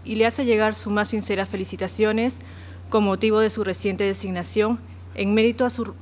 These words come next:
reconocida trayectoria profesional, deseándoles muchos éxitos en su nueva responsabilidad en favor de la población de su distrito. La otra comunicación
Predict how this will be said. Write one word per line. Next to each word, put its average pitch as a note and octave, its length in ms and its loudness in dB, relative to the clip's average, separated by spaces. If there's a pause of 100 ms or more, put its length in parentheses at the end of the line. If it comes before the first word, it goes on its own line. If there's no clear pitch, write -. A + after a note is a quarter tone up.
reconocida G3 720 0
trayectoria F#3 560 0
profesional, F#3 640 -4 (1080)
deseándoles A3 520 4
muchos A3 340 0
éxitos B3 540 0 (420)
en F#3+ 100 0
su G3 140 -2
nueva G#3 220 4
responsabilidad F#3+ 720 -2 (120)
en F#3 200 -6
favor G3 420 2
de - 160 -6
la F#3 80 0
población F3 480 -2
de F#3 80 -2
su F#3 140 -6
distrito. - 520 -8 (3500)
La G3 180 4
otra G#3 200 2
comunicación G#3 640 2